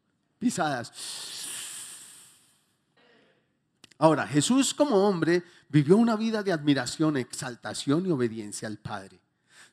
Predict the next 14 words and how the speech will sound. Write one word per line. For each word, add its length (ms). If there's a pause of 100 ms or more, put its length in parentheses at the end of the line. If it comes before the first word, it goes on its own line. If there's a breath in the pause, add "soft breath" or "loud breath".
(200)
Tanto 680 (320)
que 120
podía 360
decir, 500 (340)
"Quien 280
me 80
ha 40
visto 300
a 60
mí, 240 (540)
ha 100
visto 500 (380)
al 180
Padre". 480